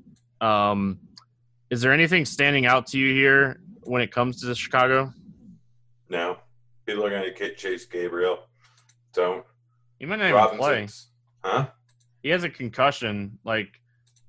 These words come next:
Speaker 1: and didn't practice Wednesday, so Gabriel might not even play.
Speaker 2: Yeah, it's currently questionable.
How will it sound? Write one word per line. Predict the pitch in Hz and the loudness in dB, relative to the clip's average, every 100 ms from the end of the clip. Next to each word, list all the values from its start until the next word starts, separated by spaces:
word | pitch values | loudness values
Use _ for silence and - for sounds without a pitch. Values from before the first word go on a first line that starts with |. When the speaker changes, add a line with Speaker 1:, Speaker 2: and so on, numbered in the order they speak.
| - - | -20 -16
Speaker 1:
and | - 110 107 | -8 -6 -4
didn't | 101 127 117 | -2 -2 0
practice | 123 123 117 107 | 2 2 0 -6
Wednesday, | 113 117 104 104 | -4 -4 -4 -4
so | 113 104 | -4 -6
Gabriel | 92 110 113 117 | -4 -6 -2 -4
might | 107 | -4
not | 107 | -4
even | 104 95 | -6 -8
play. | 104 101 98 - - - _ _ - _ _ | -8 -10 -10 -20 -20 -20 _ _ -20 _ _
Speaker 2:
Yeah, | 92 98 | -12 -10
it's | 92 | -10
currently | - 95 - | -8 -10 -6
questionable. | 90 87 - 87 82 82 | -4 -4 -6 -10 -8 -8